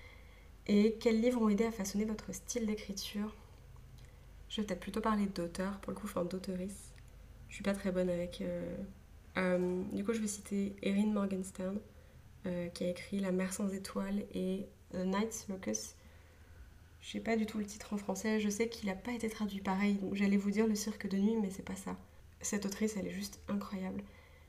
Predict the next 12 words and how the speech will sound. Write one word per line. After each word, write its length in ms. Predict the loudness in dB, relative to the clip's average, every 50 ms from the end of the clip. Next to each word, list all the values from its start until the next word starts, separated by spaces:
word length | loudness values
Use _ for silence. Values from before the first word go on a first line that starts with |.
| -20 -16 -10 -8
Je 140 | -6 -2
vais 80 | 0 0
aussi 220 | 0 0 -2 -4
citer, 260 | -6 -8 -6 -4 -4 -4
je 80 | -2
pense, 440 | -2 -2 -2 0 -2 -4 -6 -8 -10 -8 -6
euh, 480 | -4 -4 -2 -2 -2 -2 -2 -2 -2 -4 -6 -8 -10 -14 -12
T 180 | -10 -8 -6
J 160 | -4 -2 -2 -4
Klune, 380 | -4 -4 -2 0 0 0 0 -2 -6 -12 -20 -20 -20 -20 -12 -8
parce 240 | -6 -6 -6 -6 -8
que 600 | -6 -4 -4 -2 -2 0 0 0 0 -2 -2